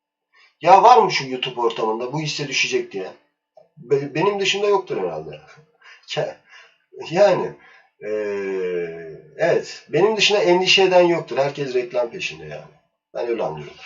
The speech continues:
Bu hissenin ileride güzel seviyeleri var arkadaşlar. Görüldüğü gibi. E, yüzde yüz seksenlere kadar yükselişi var Etiler'in. Evet, ileride var. Bekleyene, sabredene. Sabredene var.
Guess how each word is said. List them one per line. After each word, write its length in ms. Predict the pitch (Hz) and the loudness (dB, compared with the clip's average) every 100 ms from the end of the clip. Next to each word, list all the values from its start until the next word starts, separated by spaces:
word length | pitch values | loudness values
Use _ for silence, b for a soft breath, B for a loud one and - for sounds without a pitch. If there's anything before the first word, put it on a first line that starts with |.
| B B B | B B B
Bu 80 | 220 | 0
hissenin 320 | 220 214 202 | 6 6 8
ileride 320 | 202 208 196 | 10 10 10
güzel 340 | 185 190 202 | 4 8 8
seviyeleri 520 | 185 185 185 185 185 180 | 6 2 6 6 6 8
var 120 | 160 | 8
arkadaşlar. 440 | 131 147 - 120 | 6 0 -4 -4
Görüldüğü 460 | 113 127 127 117 117 | 0 2 2 -2 -6
gibi. 220 | 101 90 | -8 -12
E, 180 | - 76 | -12 -14
yüzde 380 | 95 120 127 135 | -14 -14 -10 -10
yüz 220 | 131 - | -8 -8
seksenlere 560 | 143 - 135 135 139 | -8 -4 -4 -2 -4
kadar 240 | 139 117 120 | -6 -6 -4
yükselişi 480 | 113 - 107 - 95 | -6 -8 -6 -6 -6
var 120 | 76 | -8
Etiler'in. 480 | - - 87 76 - _ _ _ _ _ _ _ _ _ _ _ _ | -10 -10 -12 -12 -18 _ _ _ _ _ _ _ _ _ _ _ _
Evet, 460 | - - - - - | -8 -8 -8 -16 -14
ileride 400 | 131 127 - - | -4 0 0 -2
var. 240 | 147 - 180 | -2 -2 0
Bekleyene, 440 | 190 - 139 - | -2 -2 -6 -6
sabredene. 640 | - 131 120 98 - - - _ _ _ | -2 0 0 -2 -8 -16 -20 _ _ _
Sabredene 640 | - - 98 90 92 107 | -10 -4 -4 -4 -6 -6
var. 140 | - | -6